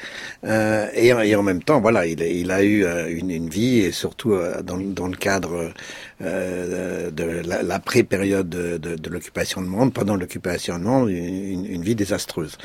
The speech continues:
Donc, euh, c'est, c'est vrai que là, il, il suscite, euh, il suscite beaucoup d'émotions. Et je l'ai bien vu quand j'ai eu ce projet de pub-, de faire une édition critique, historique, euh, de, de, de ces pamphlets. Et vu l'émotion que ça dégageait, j'ai préféré pour l'instant, euh,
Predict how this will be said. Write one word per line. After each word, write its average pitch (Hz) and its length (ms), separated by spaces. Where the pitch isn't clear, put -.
Donc, 117 300
euh, 113 260
c'est, 113 300
c'est - 140
vrai 127 180
que 127 140
là, 120 300
il, 107 100
il 104 280
suscite, - 640
euh, 95 360
il 98 80
suscite 113 360
beaucoup 120 280
d'émotions. 110 560
Et 98 360
je - 80
l'ai 101 100
bien 95 180
vu 117 200
quand 110 160
j'ai 101 140
eu 107 40
ce 101 140
projet 104 340
de 117 60
pub-, - 280
de 104 120
faire 104 120
une 120 100
édition 107 360
critique, - 640
historique, 139 720
euh, 107 260
de, 110 480
de, 107 180
de 101 120
ces - 120
pamphlets. 107 440
Et - 20
vu 104 120
l'émotion 117 420
que - 40
ça 104 120
dégageait, 92 420
j'ai 117 120
préféré 92 400
pour 85 180
l'instant, 87 600
euh, 87 40